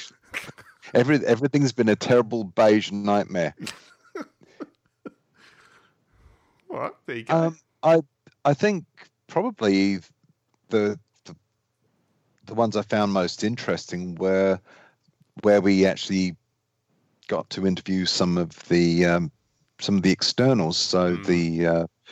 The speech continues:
Speaker 1: the, um, oh, what was his name now?
Speaker 2: So I keep
Speaker 1: He's
Speaker 2: going to
Speaker 1: being
Speaker 2: say
Speaker 1: tra-
Speaker 2: David
Speaker 1: he's be-
Speaker 2: Reed, but it was the other guy that we interviewed from BioWare.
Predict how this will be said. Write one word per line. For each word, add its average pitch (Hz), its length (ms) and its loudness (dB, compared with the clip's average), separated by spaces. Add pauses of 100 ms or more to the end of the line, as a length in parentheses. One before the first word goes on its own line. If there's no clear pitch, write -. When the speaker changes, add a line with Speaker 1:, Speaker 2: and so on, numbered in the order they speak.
(360)
Speaker 1:
the, 85 360 2
um, 82 420 0
oh, 98 100 -4
what 95 100 -4
was 85 100 -4
his 82 160 -2
name 82 260 4
now? 80 200 2 (960)
Speaker 2:
So 143 140 -14
I - 40 -14
keep 220 240 -12
Speaker 1:
He's - 0 -
Speaker 2:
going - 120 0
to 190 60 -2
Speaker 1:
being 110 120 4
Speaker 2:
say 123 180 0
Speaker 1:
tra- 135 120 -2
Speaker 2:
David 101 280 2
Speaker 1:
he's 113 120 -2
be- 107 140 -6
Speaker 2:
Reed, 98 300 -10 (120)
but 110 120 -12
it 101 80 -14
was 110 140 -16
the 113 140 -12
other 107 200 -10
guy 87 500 -14 (1700)
that 110 160 -14
we 101 140 -14
interviewed 92 380 -18
from 87 180 -20
BioWare. 92 720 -16